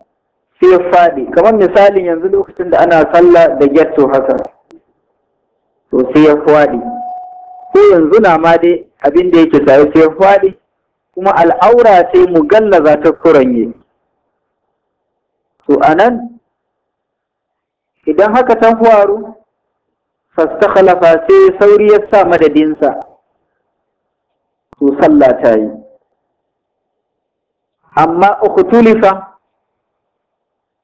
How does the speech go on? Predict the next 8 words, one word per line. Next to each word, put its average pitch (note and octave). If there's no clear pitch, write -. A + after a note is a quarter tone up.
an A3
yi A#3
saɓani, G3
ma'ana F#3
malamai F3+
sun G3+
ƙara A3+
ma E3+